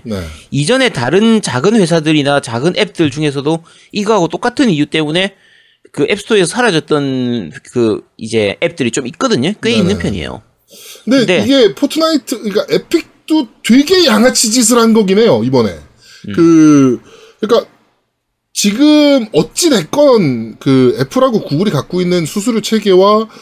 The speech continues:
Speaker 1: 결제 시스템 체계를 가지고 가고 있는 게임인데
Speaker 2: 음.
Speaker 1: 그거를 하기 싫다고 별도 결제 체제로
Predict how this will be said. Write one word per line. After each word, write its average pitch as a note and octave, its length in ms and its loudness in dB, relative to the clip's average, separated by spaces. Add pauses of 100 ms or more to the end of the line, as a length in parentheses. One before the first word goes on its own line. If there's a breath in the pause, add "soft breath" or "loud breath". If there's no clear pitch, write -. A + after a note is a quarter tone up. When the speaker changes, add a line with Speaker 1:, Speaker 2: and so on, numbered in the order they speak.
(240 loud breath)
Speaker 1:
결제 D3 280 0
시스템 G#3 300 -2
체계를 A#3 360 0
가지고 G3 400 -4
가고 D#3 360 -4
있는 F#3 260 0
게임인데 D#3 500 -4
Speaker 2:
음. F2 1080 -10 (1500 soft breath)
Speaker 1:
그거를 A#3+ 680 2 (220)
하기 B3+ 320 -2
싫다고 B3+ 520 0 (440)
별도 C4 600 2
결제 G3+ 480 2 (100)
체제로 G#3+ 440 0